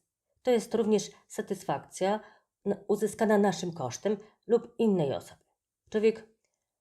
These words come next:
mógł czuć się wykorzystany czy oszukany. Ktoś wprowadził do naszego życia niepokój. Sprawił, że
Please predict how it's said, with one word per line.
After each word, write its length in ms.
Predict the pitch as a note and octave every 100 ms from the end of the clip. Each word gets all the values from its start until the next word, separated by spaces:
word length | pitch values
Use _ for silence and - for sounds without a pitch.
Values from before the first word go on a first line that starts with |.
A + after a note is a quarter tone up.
| _ _ -
mógł 520 | A#3 A#3+ A#3+ G#3 -
czuć 240 | - A3+ -
się 300 | G#3 G#3+ -
wykorzystany 920 | E3 G#3 G#3 F#3+ F3 F3 D#3 F3+ G#3
czy 160 | G#3 -
oszukany. 500 | - F3 - A2 - _ _ _ _ _ _ _
Ktoś 240 | B3 A#3+
wprowadził 580 | - G#3+ G#3 A#3 A3+ G#3
do 100 | F#3+
naszego 480 | F#3+ F#3 G#3+ F#3+ F#3
życia 280 | G3 - G3+
niepokój. 640 | G#3+ G#3 E3 - - - _ _ _ _ _
Sprawił, 560 | - - A#3 A3+ A3+ -
że 220 | A3